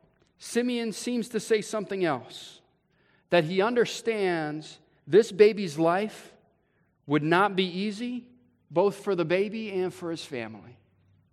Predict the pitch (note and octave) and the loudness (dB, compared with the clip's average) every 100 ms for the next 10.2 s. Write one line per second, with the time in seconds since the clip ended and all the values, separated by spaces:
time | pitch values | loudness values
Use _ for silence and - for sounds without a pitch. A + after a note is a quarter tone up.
0 | _ _ _ _ _ _ _ - - - | _ _ _ _ _ _ _ -20 -8 -2
1 | D#3+ - A#3 B3 A#3+ A3+ G#3+ F#3+ - - | -2 -2 -4 -2 2 2 4 2 2 2
2 | G#3 F3+ D#3+ D#3 - - E3+ E3+ D#3 G3 | 4 4 2 -2 -12 -6 0 2 4 2
3 | F3+ C#3+ D#3+ E3+ D3+ D#3+ D3 D#3 E3+ F#3 | 2 -2 2 2 2 2 2 4 2 2
4 | E3+ D#3 E3+ D#3 C#3+ C3 - D3+ E3+ D3+ | 0 0 -2 0 -2 -2 -2 0 0 0
5 | E3 E3+ F#3 F#3+ F#3 - _ _ - F3 | 2 2 2 -6 -12 -20 _ _ 2 4
6 | E3 D#3 C#3 - D3 C#3+ - E3 D3 C#3 | 6 4 2 0 2 0 -2 -2 0 -2
7 | C3+ C#3 E3 C3+ C#3+ B2 - C#3 A#2+ - | -2 0 -2 -2 -8 -8 -4 -4 -4 -10
8 | - _ _ _ _ _ _ _ _ _ | -20 _ _ _ _ _ _ _ _ _
9 | _ - _ _ F3 E3+ - B3+ D4+ F4+ | _ -20 _ _ 0 0 0 -2 2 4
10 | E4+ | 4